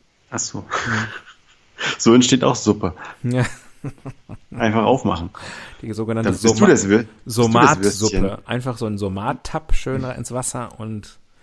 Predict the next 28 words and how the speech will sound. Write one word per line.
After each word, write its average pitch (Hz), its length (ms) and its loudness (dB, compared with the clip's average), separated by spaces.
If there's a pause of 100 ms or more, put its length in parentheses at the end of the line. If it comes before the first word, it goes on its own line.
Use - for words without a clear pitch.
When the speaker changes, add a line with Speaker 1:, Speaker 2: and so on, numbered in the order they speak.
(180)
Speaker 2:
fertig. - 680 -6 (1900)
Ja. 123 220 -6 (1700)
Na 135 140 4
gut, 151 180 4
wenn 139 140 4
du - 20 2
es 139 80 -2
nicht 147 140 0
verraten 131 480 2
willst, - 580 -2
dann - 140 4
zieh 110 80 6
ich 113 100 4
halt 175 80 4
Speaker 1:
Vorgestern 107 140 6
Speaker 2:
noch 165 100 4
eine 147 120 0
Rubrik. 101 460 -6
Wir 120 120 0
haben 160 140 0
bei 165 120 2
wie 165 80 0
immer 175 220 0
nur 165 160 2
zwei 110 140 2
Speaker 1:
vorgestern 104 200 2
Speaker 2:
übrig. 107 340 -8
Vorgestern. 95 680 -2